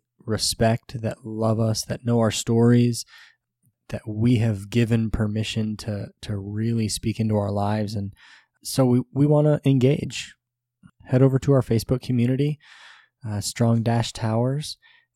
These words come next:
You know, we'll, we'll have some things up there to just kinda kick the conversation off and for you to,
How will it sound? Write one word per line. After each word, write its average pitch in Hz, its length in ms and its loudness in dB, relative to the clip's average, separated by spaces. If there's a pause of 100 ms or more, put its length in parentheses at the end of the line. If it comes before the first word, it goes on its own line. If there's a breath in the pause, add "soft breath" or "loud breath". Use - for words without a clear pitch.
(140)
You 110 120 -6
know, 104 120 -2
we'll, 110 280 -4
we'll 117 140 0
have 113 180 2
some 117 180 2
things 117 440 0
up 117 180 -2
there 120 300 2
to 113 180 -6
just 113 180 -6
kinda 110 220 0
kick - 240 -2
the 117 60 -6
conversation 120 680 0
off 120 400 -4
and 107 200 -6 (420 loud breath)
for - 200 -4
you 117 260 4
to, 117 220 4